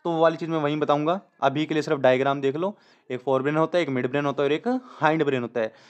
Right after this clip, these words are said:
ब्रेन की जो आउटरमोस्ट कवरिंग होती है उसको कहते हैं हम सैरी, उसको हम क्या कहेंगे, सॉरी, उसको हम कहेंगे क्रेनियम, उसको हम क्या कहेंगे, क्रेनियम, ठीक है, क्रेनियम कह देंगे। फिर यहाँ पे क्रेनियम के बीच में क्या होता है, कुछ क्रेनियल फ्लूइड भी होता है।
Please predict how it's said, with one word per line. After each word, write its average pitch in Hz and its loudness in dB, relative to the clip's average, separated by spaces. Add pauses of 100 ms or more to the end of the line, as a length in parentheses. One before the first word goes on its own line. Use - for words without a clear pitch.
(160)
ब्रेन 170 2
की 190 -2
जो 175 4
आउटरमोस्ट 160 0
कवरिंग 147 -2
होती 139 -4
है - -2
उसको 131 -6
कहते 123 -4
हैं 123 -8
हम 120 -6
सैरी, 120 0 (400)
उसको 151 -2
हम 147 0
क्या 147 0
कहेंगे, 123 -2
सॉरी, 110 -6 (240)
उसको 139 -6
हम 139 -2
कहेंगे 135 0
क्रेनियम, 120 -4
उसको 113 -8
हम 127 -4
क्या 127 2
कहेंगे, 135 -4 (480)
क्रेनियम, 135 -2 (120)
ठीक 131 -10
है, 170 -4
क्रेनियम 120 -6 (420)
कह 113 -4
देंगे। 113 -4 (480)
फिर 170 2
यहाँ 151 4
पे 160 -6
क्रेनियम 156 -4
के - -12
बीच 151 -8
में 160 -4
क्या 156 2
होता 123 0
है, 120 -4
कुछ 135 -10
क्रेनियल 135 -4
फ्लूइड 131 -4
भी 123 -4
होता 123 -2
है। 113 -6